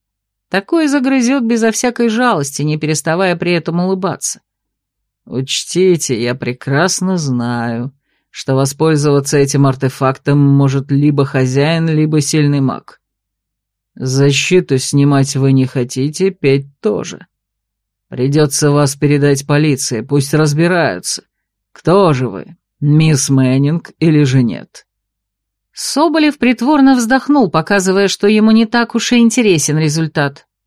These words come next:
А вот Песцов всполошился. «Ваша светлость, мисс Мэннинг отказывается чисто из упрямства. Она не понимает серьезности вашей просьбы.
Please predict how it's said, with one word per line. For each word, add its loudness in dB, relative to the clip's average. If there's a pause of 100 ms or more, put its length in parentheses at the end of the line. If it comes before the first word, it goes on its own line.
(120)
А 2
вот 0
Песцов -2
всполошился. -4 (920)
«Ваша 0
светлость, -4
мисс 2
Мэннинг 2
отказывается 0
чисто -2
из 0
упрямства. -6 (340)
Она 4
не 4
понимает 0
серьезности 0
вашей 0
просьбы. -4